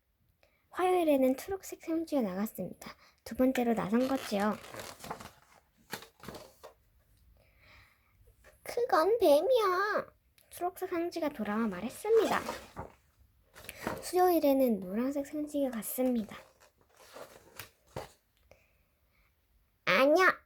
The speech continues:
그건 창이었어." 세 번째로 다녀온 노란 생쥐가 말했습니다. 네 번째로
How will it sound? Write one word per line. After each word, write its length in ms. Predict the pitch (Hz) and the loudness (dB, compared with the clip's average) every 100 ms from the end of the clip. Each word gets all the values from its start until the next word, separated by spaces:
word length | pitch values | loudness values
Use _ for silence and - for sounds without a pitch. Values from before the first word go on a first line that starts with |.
| _ | _
그건 340 | - 285 349 | -2 2 0
창이었어." 960 | 381 508 554 571 554 - 453 453 453 - - _ _ _ _ _ _ _ - _ | 0 4 6 8 6 4 6 8 8 6 -8 _ _ _ _ _ _ _ -20 _
세 160 | - 359 | -6 -4
번째로 460 | 403 392 339 311 | -2 0 2 0
다녀온 520 | 294 208 214 220 226 196 | -2 -6 -4 -2 -2 -2
노란 260 | 175 180 | -4 -8
생쥐가 380 | 180 165 196 277 | -8 -10 -2 0
말했습니다. 840 | 226 233 302 453 480 349 247 359 - - _ _ _ _ _ _ _ _ _ _ _ _ - | 0 -4 -2 0 0 4 2 2 -4 -18 _ _ _ _ _ _ _ _ _ _ _ _ -2
네 140 | 240 | 2
번째로 640 | 277 285 262 233 233 240 | 2 0 -2 -2 0 -2